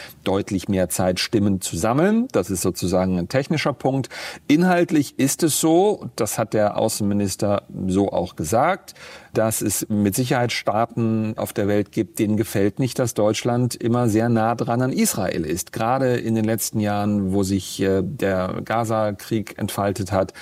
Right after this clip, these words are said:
dass Deutschland da vielleicht auch nicht häufig genug Dinge kritisiert hat, von denen man wirklich ja auch annehmen kann, dass es möglicherweise hier um Kriegsverbrechen geht der Israelis.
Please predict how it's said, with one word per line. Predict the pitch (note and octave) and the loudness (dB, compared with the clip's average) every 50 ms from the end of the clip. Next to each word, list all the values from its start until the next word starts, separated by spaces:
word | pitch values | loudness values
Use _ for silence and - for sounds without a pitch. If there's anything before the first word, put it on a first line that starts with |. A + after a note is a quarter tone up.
| - - - - - - | -16 -16 -16 -16 -8 -4
dass | - G#2 - | -2 -2 0
Deutschland | - G2 G2+ G2+ - - G#2 G2 G2 F2 | 2 4 4 4 2 0 0 0 2 2
da | G2+ G2 G2 G2 F2+ | 2 2 2 2 0
vielleicht | - - - F#2 F#2+ - - | 0 0 0 0 0 0 0
auch | F2+ F2+ F2+ | -2 0 2
nicht | G#2 A#2 - - - | 2 2 2 2 2
häufig | G#2+ G#2+ G#2 G2 - G#2+ - | 2 2 2 2 -2 -4 -2
genug | - A2+ G#2 G2+ G#2 G2 F#2+ - - - - - - - - - - | 0 0 0 2 2 2 0 -2 -6 -20 -20 -20 -20 -20 -20 -10 -4
Dinge | - G2+ B2 A#2 A#2+ B2+ A#2 | 0 2 2 4 4 2 2
kritisiert | - - - G#2+ - A2 F#2+ F2+ G#2+ A2+ A2 - - | 0 0 -2 -2 0 0 2 4 4 4 2 2 2
hat, | G#2+ G#2 - - | 0 0 -2 -4
von | - - G#2 G2+ G2 | -4 -2 0 2 4
denen | F#2 G2+ G2+ G2+ G2+ G2+ G2 G2 F#2+ - | 4 4 4 4 4 4 2 2 0 0
man | F#2 F#2 F#2+ F#2 F#2 F#2+ F#2 F#2 F2+ F2+ F2 | 0 2 2 2 2 2 2 2 2 0 0
wirklich | G2 G2 - G2+ F2+ - | 0 -2 0 -2 -4 -2
ja | G2 F#2 F#2 F2+ F#2 - F2 - - | 0 2 2 2 0 -2 -4 -4 -4
auch | - - F#2 - - - - - | -2 -2 -2 -4 -8 -14 -8 -4
annehmen | - G2 G2+ G2+ G2 G2 G2 | 0 2 2 4 4 2 2
kann, | - - G2 G2 F#2+ | 2 2 2 2 2
dass | G2 F#2+ | 2 2
es | F#2+ F2 | 0 0
möglicherweise | - G2+ G2 - - F#2+ - G2+ F#2+ F#2+ F#2+ G2 | 0 -2 0 0 0 0 2 2 4 4 4 4
hier | F#2+ F#2 F#2+ | 4 2 2
um | F#2+ F#2+ | 2 0
Kriegsverbrechen | - - C#3+ C#3 - - A#2+ G#2+ A2+ G#2+ - - A2 | 2 0 0 0 2 0 2 2 0 0 0 0 0
geht | G2+ G#2+ G#2+ G#2+ - - - - | 2 4 2 2 0 -2 -6 -4
der | A2 G2 | -2 -2
Israelis. | F#2 G2+ - - G2+ F#2+ F#2+ G2+ G2+ G2 G2 G2 - | -2 -2 -2 -2 -2 0 2 2 4 4 4 4 0